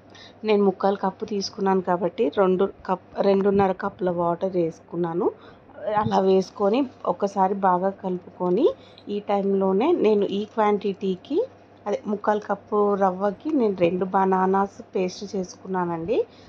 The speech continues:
ఆ బనా-, ఆ, గ్రైండ్ చేసుకున్న బనానా పేస్ట్‌ని వేసి బాగా కలుపుకోవాలండి. కలుపుకొని ఒక పది నిమిషాలు ఉడికించుకున్న తర్వాత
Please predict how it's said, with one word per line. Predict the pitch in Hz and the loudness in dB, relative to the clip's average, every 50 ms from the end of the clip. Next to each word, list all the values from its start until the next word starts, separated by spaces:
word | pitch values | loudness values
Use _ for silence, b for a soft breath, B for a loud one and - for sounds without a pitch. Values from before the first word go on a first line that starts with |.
| B B 214 | B B -2
ఆ | 208 | -2
బనా-, | 196 - 208 202 196 185 - - - - - - - - | 0 0 -2 -2 -2 -4 -6 -8 -12 -20 -20 -16 -4 0
ఆ, | 170 190 190 190 190 180 - - | 2 2 4 4 2 0 -2 0
గ్రైండ్ | 190 196 196 190 190 202 - 214 | 2 2 4 4 2 2 0 -2
చేసుకున్న | 202 196 - - - 196 196 226 | -2 -2 -4 -8 -8 -2 -2 0
బనానా | 247 208 202 190 190 185 185 185 185 | 0 2 2 2 2 2 0 0 -2
పేస్ట్‌ని | 185 - 185 190 190 - - 202 185 | -2 -4 -6 -8 -8 -8 -8 -6 -4
వేసి | 185 180 175 175 175 - 262 | -2 0 -2 -2 -2 -6 -8
బాగా | 254 214 196 175 165 165 160 180 185 | -4 -2 0 0 0 0 -2 -4 -6
కలుపుకోవాలండి. | - - 175 170 165 - - - - 180 175 170 165 170 165 165 165 196 302 440 - B B B B B - - - | -6 -6 -6 -6 -6 -10 -16 -8 -4 -2 -2 0 -2 -4 -6 -6 -4 -2 -2 -4 -4 B B B B B -12 -8 -4
కలుపుకొని | 196 196 196 - - - - 196 220 285 339 - | -4 -4 -4 -6 -6 -6 -4 -2 0 0 0 0
ఒక | 196 202 - | 0 0 0
పది | 202 - 208 190 180 185 | 0 0 0 0 2 2
నిమిషాలు | 190 185 180 185 - - 202 202 202 190 | 2 0 0 0 -2 -2 -2 0 0 0
ఉడికించుకున్న | 156 160 170 170 - - 180 - - - - 190 185 190 185 180 | 0 0 -2 -4 -10 -12 -14 -14 -14 -10 -8 -4 -2 0 0 0
తర్వాత | 180 170 165 165 165 170 170 165 160 - - 277 | 0 -2 -2 -2 -2 -4 -4 -6 -4 -4 -4 -4